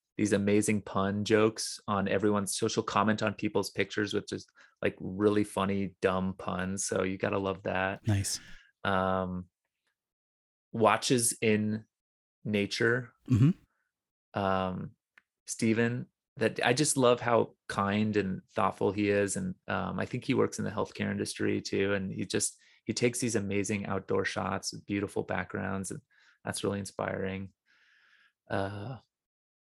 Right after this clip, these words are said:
Speaker 1: oh, one, <laughs> I'd like, uh,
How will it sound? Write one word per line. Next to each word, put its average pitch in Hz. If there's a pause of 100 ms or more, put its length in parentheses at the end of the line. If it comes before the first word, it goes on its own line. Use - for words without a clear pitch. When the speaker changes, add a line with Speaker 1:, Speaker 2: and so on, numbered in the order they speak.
(320)
Speaker 1:
oh, 117
one, 127 (240)
<laughs> -
I'd 123
like, 139 (100)
uh, 104